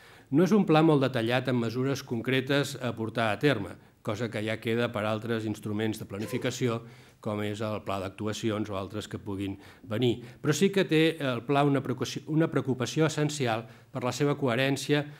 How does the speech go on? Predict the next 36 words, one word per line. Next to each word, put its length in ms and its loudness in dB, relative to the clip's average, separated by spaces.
i 100 -4
la 160 0
cohesió 480 0
conceptual, 640 0
amb 100 -2
la 80 2
voluntat 400 2
d'establir 640 2
cara 320 0
als 160 -12
propers 400 -2
anys 320 -2
un 140 2
marc 180 4
d'acció 320 -2
compartit 640 0
o 100 -6
que 80 -8
faciliti 640 -4
aquest 240 -6
marc 440 -6
d'acció 280 -10
compartit 480 0
front 180 0
als 140 0
grans 180 2
reptes 440 0
que 100 -4
les 160 -2
universitats 720 -4
han 160 -2
d'afrontar 640 -4
i 60 -12
que 100 -12
estarem 320 -6
afrontant 540 -2